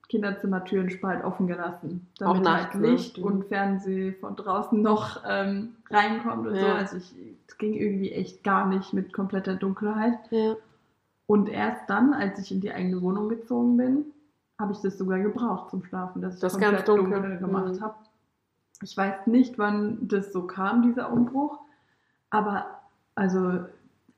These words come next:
Speaker 1: auch als ich noch erwachsen, also schon
Speaker 2: Ja, ja.
Speaker 1: erwachsen war und noch bei meinen Eltern gewohnt hab,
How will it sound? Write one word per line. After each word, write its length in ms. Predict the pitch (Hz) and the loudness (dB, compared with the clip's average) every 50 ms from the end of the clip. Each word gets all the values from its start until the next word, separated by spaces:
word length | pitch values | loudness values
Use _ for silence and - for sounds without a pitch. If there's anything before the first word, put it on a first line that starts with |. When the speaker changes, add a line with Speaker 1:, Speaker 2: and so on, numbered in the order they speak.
| _ - | _ 0
Speaker 1:
auch 280 | - 226 233 - - | 0 0 0 0 -2
als 220 | - 208 202 196 - | -2 -2 -2 -2 -2
ich 160 | 196 - - | -6 -4 -2
noch 400 | 196 185 180 180 - - - - - _ _ - | -2 -2 -2 -4 -6 -12 -16 -18 -20 _ _ -6
erwachsen, 560 | 226 202 220 247 262 - - - 196 180 - - | 0 4 4 4 4 4 0 -4 -4 -4 -4 -6
also 160 | 196 185 - | -8 -8 -8
schon 240 | - - 226 202 196 | -8 -6 -4 -2 0
Speaker 2:
Ja, 60 | 190 | 2
ja. 80 | 196 196 | 4 4
Speaker 1:
erwachsen 280 | 202 208 208 202 196 175 | 4 4 2 2 0 0
war 400 | 180 180 185 208 240 - - - _ _ _ - | 2 2 0 0 -2 -6 -10 -18 _ _ _ -6
und 400 | - 202 208 190 196 - - - | -4 -2 -2 -2 -2 -4 -4 -4
noch 140 | 208 196 190 | -4 -2 -2
bei 100 | - 190 | 0 0
meinen 200 | 190 185 185 - | 0 0 -2 -2
Eltern 320 | - 190 214 - 226 202 | -4 -4 -4 -4 -4 -4
gewohnt 400 | 190 180 180 185 185 190 180 185 | -4 -2 0 0 0 0 0 -2
hab, 280 | 208 220 - - - | -4 -6 -6 -6 -10